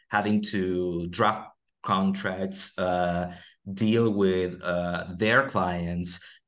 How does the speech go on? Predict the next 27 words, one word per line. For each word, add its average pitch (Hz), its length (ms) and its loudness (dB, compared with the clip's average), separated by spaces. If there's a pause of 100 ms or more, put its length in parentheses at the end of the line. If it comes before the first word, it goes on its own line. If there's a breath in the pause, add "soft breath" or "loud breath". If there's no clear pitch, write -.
(200)
deal 104 400 2
with 98 440 0
their 98 220 2
personal, 90 920 -2
um, 85 840 -2 (440 loud breath)
facing 104 680 4
new 101 160 4
situations 107 720 0
every 104 200 2
day, 104 520 2
um, 85 640 -4 (100)
of, 90 320 0 (460 loud breath)
of 92 220 0
various 101 800 4
natures. 95 1000 0 (380 loud breath)
And 90 640 0
it, - 680 -4
it, 117 360 0
it 101 80 2
was, 117 320 2
and 98 220 0
it, 98 300 -2 (100)
it, 98 220 -4
it 101 80 -10
continues 120 540 0
to 107 100 -2
be 98 420 2